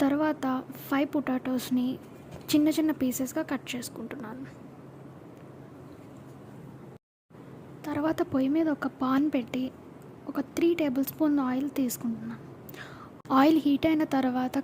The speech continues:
కట్ చేసి పెట్టుకున్న పొటాటోస్ని వేసుకోవాలి. కొంచెం సేపు ఫ్రై అయ్యాక ఫ్రైలోకి కొంచెం టర్మరిక్ పౌడర్,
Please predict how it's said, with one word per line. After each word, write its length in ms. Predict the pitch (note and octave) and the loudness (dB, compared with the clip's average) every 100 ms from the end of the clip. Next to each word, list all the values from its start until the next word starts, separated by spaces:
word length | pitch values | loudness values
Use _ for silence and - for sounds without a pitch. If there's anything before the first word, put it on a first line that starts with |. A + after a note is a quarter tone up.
| - | 0
కట్ 280 | C4 - D4+ | -2 0 0
చేసి 140 | D4 | 2
పెట్టుకున్న 460 | D4 C#4 - C4+ C#4 | 0 0 2 2 2
పొటాటోస్ని 680 | B3+ B3+ B3+ C4+ C4 E4 | 0 0 -2 0 0 2
వేసుకోవాలి. 600 | D#4 A#3+ - - - - - - - - - - - - - - - - - - - - - _ _ _ - - - - - | 4 2 -2 -8 -8 -10 -14 -16 -18 -18 -16 -16 -18 -16 -16 -16 -16 -16 -18 -18 -18 -18 -18 _ _ _ -20 -18 -16 -10 -4
కొంచెం 380 | D4 C#4+ D#4 C#4 | -2 0 0 2
సేపు 280 | C#4 C4+ | 2 4
ఫ్రై 340 | E4+ C#4+ C4 C#4 | 2 4 6 6
అయ్యాక 600 | D4 C4 B3+ - B3 D4+ C#4 - | 6 4 2 -2 -4 -4 -8 -4
ఫ్రైలోకి 520 | C4+ C4 D4 D4+ D4 | 0 2 2 2 0
కొంచెం 460 | C#4+ B3+ B3 C4 B3 | 2 2 2 0 0
టర్మరిక్ 540 | B3+ A#3+ B3 C#4 - | 0 2 2 0 2
పౌడర్, 380 | B3+ B3 C#4 | 2 4 2